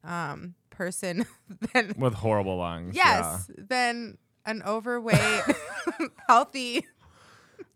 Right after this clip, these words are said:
Speaker 1: human.
Speaker 2: Right, okay. <laughs>
Speaker 1: No, I wouldn't, but
Speaker 2: Our
Speaker 1: I'm
Speaker 2: values are, uh, askew
Speaker 1: I kn-,
Speaker 2: right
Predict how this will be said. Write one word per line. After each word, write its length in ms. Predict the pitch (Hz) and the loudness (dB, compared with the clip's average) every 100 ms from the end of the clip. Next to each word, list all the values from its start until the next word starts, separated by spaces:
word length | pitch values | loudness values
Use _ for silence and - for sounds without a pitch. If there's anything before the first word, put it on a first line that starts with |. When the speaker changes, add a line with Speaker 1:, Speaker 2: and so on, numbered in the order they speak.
| _ _ | _ _
Speaker 1:
human. 460 | 220 180 - 120 120 | -12 -10 -12 -12 -6
Speaker 2:
Right, 480 | 147 151 143 127 110 285 | 4 6 6 4 0 0
okay. 440 | 147 131 104 95 - | 0 2 0 0 -2
<laughs> 80 | - | 4
Speaker 1:
No, 100 | 226 - | 4 8
I 600 | 269 240 165 277 208 240 | 8 8 6 8 8 4
wouldn't, 380 | 247 190 160 147 | 0 -4 -6 0
but 80 | 156 | 6
Speaker 2:
Our 60 | 175 | 6
Speaker 1:
I'm 80 | 160 | 8
Speaker 2:
values 460 | 165 160 160 147 131 | 8 8 4 2 2
are, 260 | 117 110 | 2 2
uh, 420 | 110 107 104 104 113 | 0 -2 -4 -6 -8
askew 200 | 110 277 | -2 4
Speaker 1:
I 140 | 339 349 | 4 4
kn-, 140 | |
Speaker 2:
right 20 | 277 | 0